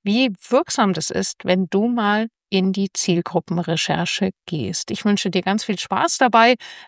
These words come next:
Wenn dir diese Folge gefallen hat und wenn du sie außergewöhnlich und hilfreich fandest, weil du sie vielleicht nie in einem anderen Podcast über das Thema Fevo-Vermietung gehört hast, dann freue ich mich riesig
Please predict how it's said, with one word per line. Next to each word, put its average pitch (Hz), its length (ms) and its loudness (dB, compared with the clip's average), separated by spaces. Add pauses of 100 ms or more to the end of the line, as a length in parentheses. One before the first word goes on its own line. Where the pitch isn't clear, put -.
Wenn 190 160 4
dir 185 80 2
diese 208 280 2
Folge 277 380 4
gefallen 254 540 4
hat 202 160 2
und 196 160 2
wenn 208 140 2
du 208 80 2
sie 190 200 -2
außergewöhnlich 233 840 4
und 269 220 2
hilfreich 262 500 2
fandest, 190 480 4
weil 190 140 4
du 208 80 2
sie 220 160 2
vielleicht 240 440 2
nie 254 420 0 (440)
in 196 140 0
einem 190 400 2
anderen 240 560 0
Podcast - 800 0 (420)
über 262 220 4
das 240 180 0
Thema 208 300 2
Fevo-Vermietung 185 960 0
gehört 202 460 0
hast, 285 320 -2 (360)
dann 226 320 0
freue - 300 0
ich 311 160 -6
mich - 180 -4
riesig 302 540 0